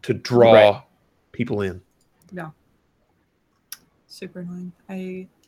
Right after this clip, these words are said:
Speaker 3: wish they did not.
Speaker 1: It's, it's, it's become an easier way for us to talk around it.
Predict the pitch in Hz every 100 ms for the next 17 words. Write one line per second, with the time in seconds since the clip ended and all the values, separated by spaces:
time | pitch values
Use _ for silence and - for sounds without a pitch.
0 | _ _ _ _ - 226 - 175 180 180
1 | - - _ _ 151 135 - 147 - -
2 | _ _ _ _ _ _ _ - 131 135
3 | 165 156 120 123 123 127 123 127 123 123
4 | 117 - 131 120 110 104 104 110 131 131